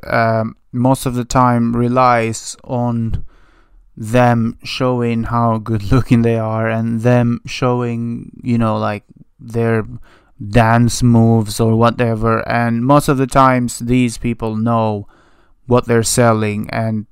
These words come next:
these people know why, why people would watch or why w-, why people would click.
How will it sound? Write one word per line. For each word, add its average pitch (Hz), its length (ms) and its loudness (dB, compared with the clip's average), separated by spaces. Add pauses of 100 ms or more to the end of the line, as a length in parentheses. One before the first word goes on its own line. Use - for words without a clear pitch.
these 120 320 -2
people 117 340 0
know 113 640 0
why, 110 720 0
why 123 340 0
people 113 440 -2
would 110 140 -4
watch 110 380 -2
or 110 160 0
why 110 260 0
w-, 110 280 -6
why 113 320 -6
people 110 400 -6
would 110 360 -8
click. 127 420 -6